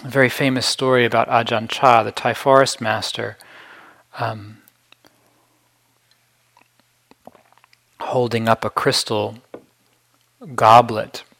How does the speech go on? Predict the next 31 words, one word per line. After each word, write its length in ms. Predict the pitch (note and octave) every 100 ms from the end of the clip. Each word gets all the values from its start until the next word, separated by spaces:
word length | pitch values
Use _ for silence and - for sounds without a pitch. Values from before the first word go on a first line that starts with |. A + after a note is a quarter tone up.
| _
or 160 | D3+ A#2+
vase 440 | G2+ A#2 A#2 A2+
that 120 | - -
someone 300 | A#2+ A2+ G#2
had 180 | G#2
given 260 | A#2+ A#2 A#2
him 280 | G#2 G2+ A#2+ _ _ _ _ _ _ -
to 120 | -
his 160 | A2 G#2+
students. 720 | - D3 C3+ G#2 A2+ - - - _ _ _ _
Yes, 160 | - -
the 140 | A#2
vase 400 | A2 G#2+ G#2+ G#2
is 180 | G2+ -
here. 380 | - G#2+ G#2 G#2
<laughs> 60 | - - - - A3+ - - - - - - - - -
It 120 | B2+
was, 220 | A#2+ A#2+
he 60 | B2+
says, 140 | A2
"This 180 | D3+ -
is 80 | D#3
my 160 | C#3 A#2+
favorite 480 | - E3+ E3+ F3
vase." 760 | B2 C#3 C3+ G#2+ G2+ G2 - - _ _ _
He 60 | B2+
said, 180 | -
"You 80 | A2
see 220 | A#2 -
this 220 | D#3+ F3 -
vase?" 500 | E3 F3 G3 -